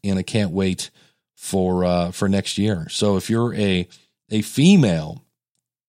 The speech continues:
and you don't wanna go to Podfest or Podcast Movement or any, or D C Podfest,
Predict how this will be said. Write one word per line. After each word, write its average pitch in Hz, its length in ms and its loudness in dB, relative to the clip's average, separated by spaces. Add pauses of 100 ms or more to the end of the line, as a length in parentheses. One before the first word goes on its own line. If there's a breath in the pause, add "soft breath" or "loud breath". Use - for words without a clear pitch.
(760)
and 107 140 2
you 107 80 4
don't 127 160 4
wanna 123 160 2
go 104 140 2
to 92 60 0
Podfest 101 680 0
or 85 60 -4
Podcast 104 520 -2
Movement 202 480 0
or 82 140 -2 (420 loud breath)
any, 110 380 0
or 90 180 0 (180)
D 117 160 2
C 117 200 2
Podfest, 104 680 -2